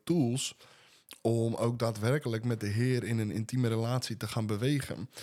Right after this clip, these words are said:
En dat doe ik vanuit het, het principe wachten op de Heer. En mijn verlangen is dat jouw ogen vandaag geopend worden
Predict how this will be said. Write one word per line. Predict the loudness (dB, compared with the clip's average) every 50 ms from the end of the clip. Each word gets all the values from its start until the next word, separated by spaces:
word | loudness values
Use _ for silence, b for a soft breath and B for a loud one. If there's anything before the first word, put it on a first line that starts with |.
| B B B B B B B
En | _ 0 2 2
dat | 2 2
doe | 2 2 2 4 2
ik | 2 0 -2
vanuit | -4 -2 0 0 0 0 -2 -2
het, | -4 -4 -6 -6 -8
het | -10 -10 -6
principe | -4 -2 -2 -2 0 -2 -2 0 0 -2 0 2
wachten | 2 0 0 0 -4 -6 -4 -4
op | -4 -6 -4 -4
de | -2
Heer. | 0 2 2 2 0 0
En | -2 -2
mijn | -4 -4
verlangen | -4 -2 -2 0 2 2 2 0 0 0 0 -2 -4 -6 B B B B B B B B B
is | 0 0 0 2
dat | 0 -2 0
jouw | 2 0 0
ogen | 2 2 2 2 2 2 0 0 -2 -2
vandaag | -2 -4 -2 -2 -2 -2 -2 -4
geopend | -4 -6 -6 -4 _ 0 0 0 2 0 0 -2 0
worden | -2 -2 -2 0 0 0 0 -2 -2